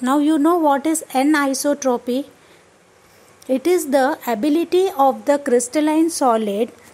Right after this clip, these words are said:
to change the values of physical properties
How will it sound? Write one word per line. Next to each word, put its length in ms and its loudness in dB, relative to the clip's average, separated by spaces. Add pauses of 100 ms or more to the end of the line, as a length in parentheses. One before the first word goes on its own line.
(140)
to 160 0
change 540 0
the 140 0
values 680 0
of 400 0 (180)
physical 640 0
properties 880 0